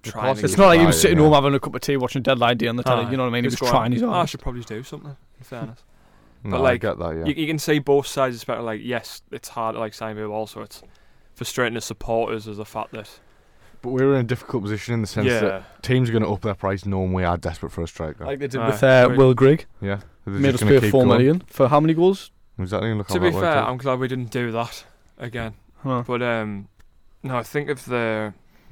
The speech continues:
Speaker 1: like you say, you got respect for, uh, for Speakman. Think of the, the team he inherited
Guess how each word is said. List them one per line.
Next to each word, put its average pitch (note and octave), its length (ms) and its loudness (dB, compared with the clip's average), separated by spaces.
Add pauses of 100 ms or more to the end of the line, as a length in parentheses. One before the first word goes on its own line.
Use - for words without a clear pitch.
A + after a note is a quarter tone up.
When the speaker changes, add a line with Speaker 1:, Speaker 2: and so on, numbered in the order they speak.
(460)
Speaker 1:
like B2 180 -4
you A2+ 60 -10
say, A2 360 -8 (120)
you A2 160 -12
got A2+ 140 -4
respect A2 340 -12
for, - 200 -18
uh, G2+ 340 -14 (960)
for - 100 -14
Speakman. A#2 400 -6
Think C#3+ 200 -4
of C#3 80 -4
the, A#2+ 600 0
the C3 100 -12
team B2+ 380 -4
he C3+ 60 -2
inherited A#2 580 -6